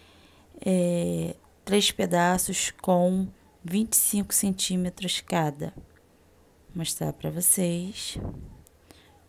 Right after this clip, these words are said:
Três pedaços com vinte e cinco centímetros cada. Aqui eu tô usando a fita de gorgural número nove,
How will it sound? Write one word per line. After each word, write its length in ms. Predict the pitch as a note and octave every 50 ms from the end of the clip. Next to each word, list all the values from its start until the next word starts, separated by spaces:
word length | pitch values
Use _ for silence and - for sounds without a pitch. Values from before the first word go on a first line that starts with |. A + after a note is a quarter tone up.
| _ _ _ _ _ - _
Três 280 | - E3 D3+ D3 - -
pedaços 760 | - - F3+ E3 E3 E3 D#3+ E3 E3 E3 - - G3 - -
com 180 | - - F#3 E3
vinte 300 | D3+ D#3+ E3 E3 D#3+ -
e 20 |
cinco 400 | - - - - E3+ D#3 D#3+ -
centímetros 840 | - - F#3 E3+ - - - E3+ E3 D#3+ D#3+ E3 - - - -
cada. 440 | - - - E3+ D#3+ D3+ C#3+ D3+ E3
Aqui 180 | D3+ - - F#3
eu 20 |
tô 200 | F3+ - - F3+
usando 300 | F3 E3 E3 E3+ E3+ D#3+
a 60 | E3
fita 380 | D#3+ - - E3+ E3 - - D#3
de 120 | D#3+ -
gorgural 540 | D#3+ - E3+ E3 D#3+ D#3+ E3 D#3+ D#3 D3+ D#3
número 480 | D#3 D#3 D#3+ F3 F3+ F#3+ G3 G3 F3+ F3
nove, 560 | D#3+ D3+ C#3+ C#3+ D3 D3+ D#3 D#3 D#3 E3+